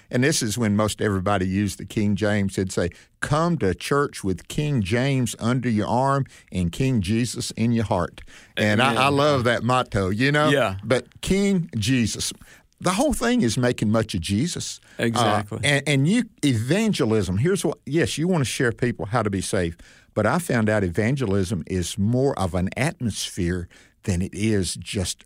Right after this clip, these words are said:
Speaker 1: a, a preaching sermon.
Speaker 2: Yeah.
Speaker 1: It is an atmosphere of welcomeness, an atmosphere of warmth of the Holy Spirit, of people praying,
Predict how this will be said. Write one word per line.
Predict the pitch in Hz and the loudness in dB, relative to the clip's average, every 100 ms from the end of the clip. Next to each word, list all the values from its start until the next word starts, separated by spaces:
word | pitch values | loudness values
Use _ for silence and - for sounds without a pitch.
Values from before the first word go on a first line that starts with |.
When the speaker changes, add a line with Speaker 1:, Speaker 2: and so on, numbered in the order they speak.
| - | -14
Speaker 1:
a, | - 87 - - | -8 -8 -8 -4
a | 90 | -4
preaching | - - 120 - 92 82 | -4 -4 -4 -2 -4 -4
sermon. | - 110 120 87 80 - - | -2 0 0 -2 -6 -18 -20
Speaker 2:
Yeah. | - 135 | -4 0
Speaker 1:
It | 135 | 2
is | 104 104 | 0 0
an | 90 | -2
atmosphere | - 135 - 156 139 - 139 139 143 143 | 0 0 0 -4 -4 -6 -2 0 0 0
of | 90 82 | -2 -4
welcomeness, | 85 104 135 - 143 139 139 - - - - | 0 0 0 0 -2 0 -2 -4 -10 -18 -10
an | - 95 | -2 2
atmosphere | 113 135 113 - - 127 104 | 2 0 -2 -2 -2 0 0
of | 90 | 0
warmth | 92 101 135 135 - - | 0 0 2 0 -4 -6
of | 82 | -4
the | 85 | -2
Holy | 135 123 | 0 0
Spirit, | 117 - 131 131 - | -2 -2 0 0 -2
of | 85 - | -8 -6
people | 127 131 101 | -6 -6 -8
praying, | 85 - 135 139 143 | -8 -2 0 2 0